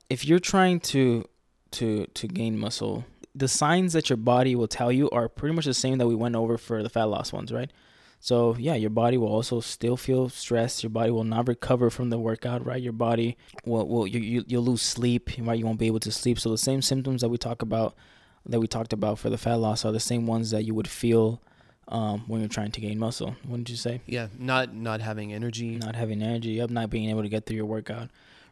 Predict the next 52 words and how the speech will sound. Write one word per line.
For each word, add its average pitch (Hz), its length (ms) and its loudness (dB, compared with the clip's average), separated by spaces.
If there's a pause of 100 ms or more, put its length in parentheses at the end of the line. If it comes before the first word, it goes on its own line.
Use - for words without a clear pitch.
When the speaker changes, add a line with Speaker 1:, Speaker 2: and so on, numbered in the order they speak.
Speaker 1:
right? 117 200 -2
So 110 200 0
again, 113 260 0
food 135 420 2
is 120 140 -4
fuel, 123 300 4
right? 120 260 2
So - 140 0
you 120 100 2
need 135 160 2
to 120 60 0
fuel 127 640 4
that 101 220 -2
workout. 110 400 0
And 117 100 -6
if 113 120 -6
you 135 60 0
don't 131 100 2
have 120 140 2
enough 120 200 0
fuel 127 400 4
in 110 100 0
the 98 80 -2
tank 131 320 -2
to, 113 160 -8
to - 200 -10
get 120 220 -2
through 104 140 -2
a - 40 -2
workout, 113 360 0
well, 120 140 0
obviously 127 280 -4
you're 117 80 0
not 117 160 0
gonna 107 160 -8
build 113 240 -8
muscle, 131 320 -6
right? 120 160 -4
You're 117 80 -6
not 117 140 -10
be, 120 160 0
you're 127 160 -6
not 127 200 -6
able 123 220 -6
to - 120 -10
get 120 200 -4
through 120 100 -6
a - 20 -4
workout 117 320 -4
that's 113 120 -8
gonna 113 140 -10
produce, 117 520 -4